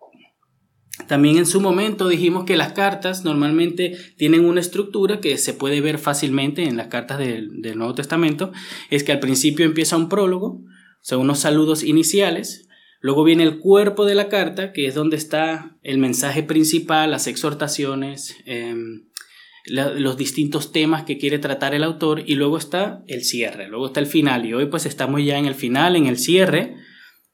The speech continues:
y en este cierre normalmente se suele incluir algunas reiteraciones, o sea, algunas recapitulaciones de lo que ya el autor dijo claramente o bastante extenso en el cuerpo. Eh, se reiteran algunos puntos importantes y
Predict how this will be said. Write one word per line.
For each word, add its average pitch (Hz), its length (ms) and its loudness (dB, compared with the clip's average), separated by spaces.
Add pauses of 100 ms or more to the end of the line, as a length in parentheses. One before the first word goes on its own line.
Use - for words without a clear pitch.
(600)
y 160 120 4
en 156 100 8
este 180 240 4
cierre 190 540 2
normalmente 170 920 2 (100)
se 139 200 -2
suele 147 320 4
incluir 170 540 2 (240)
algunas 151 400 2
reiteraciones, 143 800 0
o 120 60 -6
sea, 120 220 -4
algunas 139 460 0
recapitulaciones 190 880 0
de 196 60 0
lo 147 140 2
que 131 240 0
ya 135 240 2
el 165 100 2
autor 147 520 0 (280)
dijo 147 420 0
claramente 131 880 2
o 113 180 -2
bastante 135 560 -6
extenso 151 600 -2
en 127 160 0
el 117 160 -2
cuerpo. - 500 -4 (640)
Eh, 117 600 -4
se 123 180 -4
reiteran 135 380 2
algunos 131 300 2
puntos 135 300 0
importantes 147 960 0
y 117 260 -4